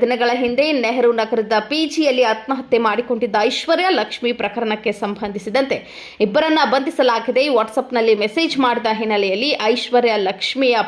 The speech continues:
ಪ್ರಿಯತಮ ಹಾಗೂ ಆತನ ಗೆಳೆಯನನ್ನ ಬಂಧಿಸಿ ತನಿಖೆ ನಡೆಸಲಾಗ್ತಿದೆ ಎಂದರು. ಕಡೆ ಬಜಾರ್ ಪೊಲೀಸ್ ಠಾಣಾ ವ್ಯಾಪ್ತಿಯಲ್ಲಿ ಜಾಗದ ವಿಚಾರವಾಗಿ ಚಾಕು ಇರಿತ ಪ್ರಕರಣಕ್ಕೆ ಸಂಬಂಧಿಸಿದಂತೆ ಇಬ್ಬರು ಆರೋಪಿಗಳನ್ನ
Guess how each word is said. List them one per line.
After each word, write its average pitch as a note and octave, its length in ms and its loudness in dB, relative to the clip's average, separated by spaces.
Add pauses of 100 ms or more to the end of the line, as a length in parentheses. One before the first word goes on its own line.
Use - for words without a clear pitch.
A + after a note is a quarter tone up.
ಪ್ರಿಯತಮ G3+ 520 0
ಹಾಗೂ G3+ 360 0
ಆತನ F#3+ 300 2
ಗೆಳೆಯನನ್ನ F#3+ 500 0 (160)
ಬಂಧಿಸಿ C#4 400 0 (640)
ತನಿಖೆ E4+ 380 2
ನಡೆಸಲಾಗ್ತಿದೆ G#3+ 720 -2
ಎಂದರು. G#3 480 -2
ಕಡೆ A3+ 180 0
ಬಜಾರ್ C#4 480 2
ಪೊಲೀಸ್ C#4 300 2
ಠಾಣಾ A#3+ 260 -2
ವ್ಯಾಪ್ತಿಯಲ್ಲಿ A3 600 0
ಜಾಗದ A3+ 520 0
ವಿಚಾರವಾಗಿ G#3 680 0
ಚಾಕು C#4 440 2
ಇರಿತ A#3 360 0
ಪ್ರಕರಣಕ್ಕೆ G#3 640 -4
ಸಂಬಂಧಿಸಿದಂತೆ G3 880 -2
ಇಬ್ಬರು A#3+ 500 2
ಆರೋಪಿಗಳನ್ನ G3 600 0